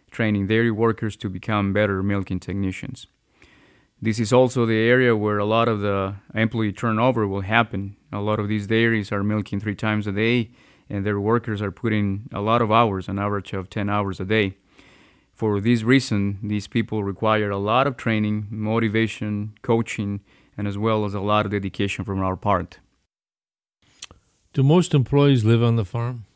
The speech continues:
Speaker 1: Nope. There are some farms that they provide housing as a way of, uh, attracting and retaining employees, but, uh, for the most part, dairies, uh, they don't provide housing, so they have to find their,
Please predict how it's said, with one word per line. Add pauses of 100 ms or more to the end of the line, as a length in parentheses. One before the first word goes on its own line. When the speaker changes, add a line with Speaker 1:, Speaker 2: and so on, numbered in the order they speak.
(640)
Speaker 1:
Nope. (140)
There
are
some
farms
that
they
provide
housing
as
a
way
of,
uh,
attracting
and
retaining
employees, (600)
but, (240)
uh,
for
the
most
part, (180)
dairies,
uh,
they
don't
provide
housing,
so
they
have
to
find
their,